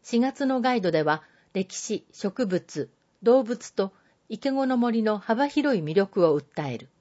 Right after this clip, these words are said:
もう一度ここに来たいと思えるような集いにしたい。写真説明。緑濃い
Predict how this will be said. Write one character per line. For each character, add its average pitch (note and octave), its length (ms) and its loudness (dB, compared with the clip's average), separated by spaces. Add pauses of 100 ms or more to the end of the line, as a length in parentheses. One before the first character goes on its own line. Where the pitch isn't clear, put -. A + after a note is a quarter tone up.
(720)
も G3+ 180 2
う B3 60 2
一 A#3 200 -8
度 G3+ 280 0
こ G3+ 140 -4
こ C4+ 140 -2
に C4+ 120 -4
来 - 100 -20
た C#4 140 -4
い B3 100 -4
と E3+ 120 2
思 G#3 200 2
え B3 100 0
る G#3 100 -2
よ F3 160 4
う D#3+ 60 -2
な C3+ 200 -4
集 A#3 300 2
い F#3 60 0
に B2+ 160 -8
し - 120 -14
た C#3 140 -12
い。 A2+ 120 -16 (1900)
写 A#3 200 -6
真 C#4+ 320 -10
説 - 280 -10
明。 D3 280 -6 (1000)
緑 A#3+ 380 -2
濃 G#3+ 200 0
い C#3 160 -4